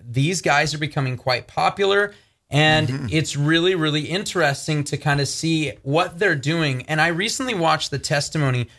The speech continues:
Speaker 1: of someone who actually came out of Eastern Orthodoxy. And one of the things that he talked about was that he was reading from specific liturgy in the Eastern Orthodox Church,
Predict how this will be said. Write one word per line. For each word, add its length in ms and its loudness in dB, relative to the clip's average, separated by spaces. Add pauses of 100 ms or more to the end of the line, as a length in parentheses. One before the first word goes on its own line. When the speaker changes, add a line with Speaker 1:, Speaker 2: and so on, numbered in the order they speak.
(120)
Speaker 1:
of 120 0
someone 280 2
who 80 4
actually 260 2
came 260 -2
out 340 0
of 380 0 (280)
Eastern 360 0
Orthodoxy. 720 -4 (320)
And 220 2
one 100 2
of 60 -4
the 80 -2
things 340 -2
that 140 0
he 240 -6
talked 320 0
about 320 2
was 160 -2
that 180 -2
he 240 -6
was 240 -2
reading 600 -2 (520)
from 680 2
specific 680 0
liturgy 960 0 (100)
in 480 0 (240)
the 140 0 (300)
Eastern 260 0
Orthodox 500 0
Church, 500 0